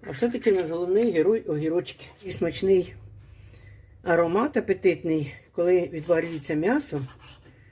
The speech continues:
цибуля і селера. Це такий неймовірно домашньо затишний смак. Ось спробуйте, спробуйте, коли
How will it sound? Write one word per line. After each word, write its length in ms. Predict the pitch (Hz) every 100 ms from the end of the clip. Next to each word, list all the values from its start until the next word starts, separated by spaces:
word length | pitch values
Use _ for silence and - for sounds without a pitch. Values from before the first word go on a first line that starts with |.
| - - - - -
цибуля 640 | 190 160 240 285 139 139 - - -
і 240 | 214 214 - - -
селера. 640 | - 190 175 135 127 120 - - - - _ - - - - - - -
Це 120 | 196
такий 420 | 196 202 214 190 160
неймовірно 880 | 180 208 196 190 214 294 233 156 139
домашньо 840 | 143 180 190 269 285 - 147 135 131 - _ - _ - - - -
затишний 800 | 139 131 240 285 208 - 180 175
смак. 560 | - 190 165 123 - - - - - _ _ _ _ _ _ _ _ - - - - - - - - 160
Ось 180 | 170
спробуйте, 640 | - - 220 156 156 135 139
спробуйте, 460 | 208 214 185 185
коли 360 | 180 196 202